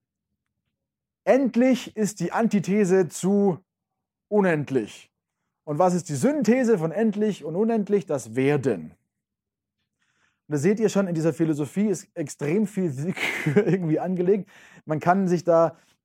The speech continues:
also die, die Synthesen, die er manchmal bringt zu diesen Thesen, Antithesen-Dingen, das macht, also es ist wirklich nicht unbedingt intuitiv. Im Gegenteil, vieles davon erschließt sich einem überhaupt nicht. Und man fragt sich oft, okay,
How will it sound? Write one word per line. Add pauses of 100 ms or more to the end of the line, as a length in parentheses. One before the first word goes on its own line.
(360)
also (140)
die,
die
Synthesen,
die
er
manchmal
bringt
zu
diesen
Thesen,
Antithesen-Dingen, (220)
das
macht, (240)
also
es
ist (280)
wirklich
nicht
unbedingt
intuitiv.
Im
Gegenteil,
vieles
davon
erschließt
sich
einem
überhaupt
nicht. (280)
Und
man
fragt
sich
oft,
okay,